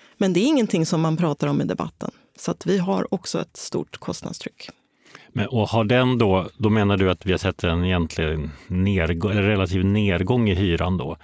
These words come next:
Speaker 2: Är det, är det drivet av digitalisering och att det är svårt att hitta hyresgäster, eller hur, hur har det gått till?
Speaker 1: Nej, men det är ju en kostnadstryck som vi måste också jobba med, eh, hela tiden. Och vi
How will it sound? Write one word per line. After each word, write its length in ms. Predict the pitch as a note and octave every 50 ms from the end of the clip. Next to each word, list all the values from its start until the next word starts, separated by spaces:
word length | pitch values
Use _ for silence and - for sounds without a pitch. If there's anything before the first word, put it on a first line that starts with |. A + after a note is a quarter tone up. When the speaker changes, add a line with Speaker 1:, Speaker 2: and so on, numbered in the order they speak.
| - _ _
Speaker 2:
Är 80 | - F2+
det, 200 | D#2 F#2 F2 F2 - -
är 100 | - G2+
det 120 | F#2 G#2
drivet 380 | G#2+ A2 G#2+ G#2+ F#2+ E2+ E2+ -
av 120 | G2 F#2
digitalisering 960 | E2 F2+ E2+ F2 - F#2 E2+ D#2 - - A#2+ A#2 A2 G#2 G2+ G2+ F#2 F#2 F2 E2
och 160 | D#2 D#2 D2+
att 80 | - - -
det 80 | - E2
är 40 |
svårt 360 | - - - F#2+ E2+ D#2+ - F2+
att 60 | D#2+
hitta 200 | E2+ - - E2+
hyresgäster, 720 | F2 F#2+ F#2 F2 F2+ E2 - G#2 F2 - - - - D#2
eller 200 | D#2 D2+ D#2+ E2
hur, 120 | D#2 E2 D#2+
hur 220 | F2 D#2 F2+ F#2
har 120 | F2+ F2+
det 80 | F#2 F#2+
gått 160 | F2+ F2+ -
till? 140 | - G2+ F2+ - - _ _ _ _ _ _
Speaker 1:
Nej, 300 | - B3+ C4+ C4 C4+ C4
men 180 | B3+ B3 B3 A3+
det 60 | G#3
är 80 | G3+
ju 60 | G#3+ A#3+
en 120 | C4 C4
kostnadstryck 920 | - - A3+ - - - F3+ F3 F3 E3+ - - - - - F3+ E3 - -
som 220 | - - D#3+ D#3
vi 160 | D#3+ D#3 D#3
måste 340 | D#3 D#3 D#3 D3+ - - D3+
också 240 | D#3 - - - D#3
jobba 320 | D3 D3+ D3 - - C3+
med, 300 | C#3+ D3 - - - F3 E3 - -
eh, 80 | - D#3 D#3
hela 420 | D3+ D3+ D#3+ D#3+ F3 - C#3+ C#3+
tiden. 500 | - - A#3 A#3+ G#3+ F#3 - - D#3 E3+
Och 120 | E3+ E3
vi 240 | F3+ G3 G#3+ G#3+ G3+